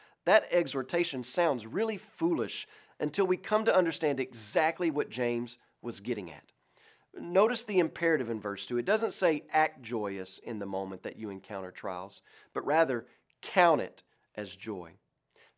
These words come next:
Some translations say, "Consider it as joy." What James is not doing is dismissing the emotion of trials. He's not telling you when trials come, you just need to put a smile on your face.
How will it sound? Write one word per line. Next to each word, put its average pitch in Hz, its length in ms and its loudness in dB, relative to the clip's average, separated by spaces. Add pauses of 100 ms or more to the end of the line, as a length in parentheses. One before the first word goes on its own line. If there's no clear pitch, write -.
Some - 380 0
translations 135 680 2
say, 123 260 -2 (260)
"Consider 147 760 2
it - 180 -14 (240)
as 104 160 -8
joy." 90 380 -14 (720)
What 175 240 4
James 185 400 6
is 131 260 -4
not 156 460 4
doing 113 420 0 (220)
is 135 200 0
dismissing 135 840 0
the 131 260 -6
emotion 120 580 0
of - 120 -16
trials. 95 640 -8 (320)
He's 208 180 0
not 214 240 8
telling 170 340 6
you 123 120 -2
when 117 160 -2
trials 147 400 2
come, 139 260 2 (180)
you 147 120 -10
just 147 180 -4
need 160 140 0
to 120 80 -4
put - 260 -6
a 123 60 -4
smile 151 680 4
on 117 160 -4
your 101 100 -8
face. - 580 -8